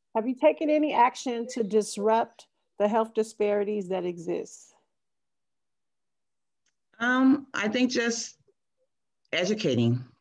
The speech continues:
Speaker 2: That's all I can,
Speaker 1: Mm-hmm.
Speaker 2: uh, right now, that's, that's what I can do. And, and
Speaker 1: Mm-hmm.
Speaker 2: that's what I'm, I'm good at. So,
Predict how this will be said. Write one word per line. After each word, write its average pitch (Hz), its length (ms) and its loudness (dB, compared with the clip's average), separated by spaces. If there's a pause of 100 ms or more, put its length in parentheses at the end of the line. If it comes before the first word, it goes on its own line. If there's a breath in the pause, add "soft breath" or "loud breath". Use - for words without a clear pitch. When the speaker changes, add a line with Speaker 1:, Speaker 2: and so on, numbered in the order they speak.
(120)
Speaker 2:
That's 147 140 -2
all 151 100 0
I 156 80 0
can, 147 240 -2
Speaker 1:
Mm-hmm. 123 160 -2
Speaker 2:
uh, - 20 2
right 131 200 2
now, 147 160 2
that's, 147 440 -4 (100)
that's 139 540 -6
what 135 220 0
I 131 100 -2
can 127 180 6
do. 139 420 2 (300)
And, 135 240 4
and - 80 2
Speaker 1:
Mm-hmm. 131 100 4
Speaker 2:
that's 131 160 0
what 127 100 2
I'm, 120 260 2
I'm 120 200 2
good 120 160 0
at. 143 260 -2 (640 loud breath)
So, 127 760 2